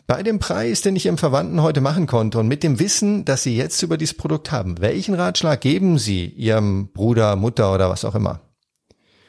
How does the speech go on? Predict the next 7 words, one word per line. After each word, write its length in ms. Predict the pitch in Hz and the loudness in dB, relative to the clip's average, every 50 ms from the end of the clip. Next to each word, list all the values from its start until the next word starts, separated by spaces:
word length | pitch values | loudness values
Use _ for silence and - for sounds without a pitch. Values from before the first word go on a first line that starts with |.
| _ _ _ _ _ _ _ _ _ - | _ _ _ _ _ _ _ _ _ -2
Was 140 | - 156 | 0 0
steckt 200 | - - 196 - | 0 0 -2 0
dahinter? 460 | - 170 120 107 92 76 - - - - - _ _ _ _ _ _ _ _ _ _ _ _ _ _ _ _ _ | 2 2 2 2 0 -2 -6 -12 -12 -14 -20 _ _ _ _ _ _ _ _ _ _ _ _ _ _ _ _ _
Mit 200 | - 131 120 120 | 0 0 0 0
diesem, 380 | 180 190 185 196 196 196 196 190 - - - - - _ _ _ _ _ _ _ - | 0 -2 0 2 2 2 2 0 -2 -8 -18 -20 -20 _ _ _ _ _ _ _ -4
äh, 380 | 170 127 120 127 123 123 127 123 | -2 0 0 0 0 0 -2 -4
Bruder-Tochter-Abschluss 1500 | 117 98 - 120 139 147 151 143 135 - 175 170 - - 185 170 - 170 156 - - 185 185 190 - - - - - | -4 -4 -2 0 2 2 2 2 2 0 -2 -2 0 -2 0 0 0 -2 -4 -2 0 0 0 0 0 -2 -4 -4 -8